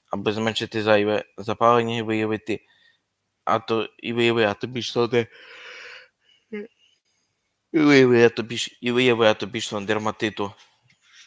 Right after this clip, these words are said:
Відвідайте лікаря, можливо, знадобляться снодійні чи взагалі антидепресанти. Не приймайте в цей час доленосних і негативних рішень, як от, речі, когось покинути з прокльонами, якщо знаєте, що травень і червень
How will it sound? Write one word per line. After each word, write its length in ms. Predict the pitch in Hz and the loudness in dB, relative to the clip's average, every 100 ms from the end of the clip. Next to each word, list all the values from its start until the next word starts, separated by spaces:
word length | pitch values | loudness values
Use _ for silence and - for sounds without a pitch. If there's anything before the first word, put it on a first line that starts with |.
| _ _ _ _ _ _ _ _ _ _ _ - | _ _ _ _ _ _ _ _ _ _ _ -14
Відвідайте 560 | 113 113 110 104 107 | -8 -4 -2 -2 -2
лікаря, 640 | 104 104 - 101 87 95 101 | -4 -4 -2 0 0 -4 -16
можливо, 400 | 95 107 104 101 | -12 -6 -6 -6
знадобляться 580 | 101 98 95 101 - - _ _ _ _ _ _ 101 | -8 -8 -8 -8 -10 -20 _ _ _ _ _ _ -18
снодійні 440 | 98 98 107 113 | -16 -14 -12 -12
чи 120 | - 113 | -12 -12
взагалі 420 | 113 107 98 101 | -12 -6 -4 -4
антидепресанти. 840 | 98 90 92 - 95 - 95 90 | -6 -8 -10 -10 -10 -6 -6 -8
Не 80 | 85 | -14
приймайте 440 | - 95 107 101 98 | -12 -8 -8 -8 -12
в 60 | |
цей 120 | 92 | -12
час 300 | - 92 - _ _ _ _ _ | -10 -10 -10 _ _ _ _ _
доленосних 500 | 110 110 104 110 101 | -2 0 -2 -6 -10
і 40 | |
негативних 480 | 104 98 101 101 92 | -10 -10 -8 -8 -8
рішень, 280 | 101 - 107 | -10 -8 -8
як 160 | 98 101 | -6 -6
от, 160 | - _ _ _ _ | -8 _ _ _ _
речі, 240 | 104 - 98 | -8 -8 -4
когось 240 | 104 95 | -4 -4
покинути 420 | 95 92 101 90 | -6 -6 -6 -6
з 80 | - | -10
прокльонами, 480 | 92 - 107 110 104 | -12 -6 -4 -2 -4
якщо 200 | - 85 | -6 -10
знаєте, 340 | 101 92 - | -6 -6 -8
що 180 | - 92 | -12 -6
травень 280 | 98 92 92 | -2 -2 -4
і 60 | |
червень 360 | - 104 107 | -4 -2 -2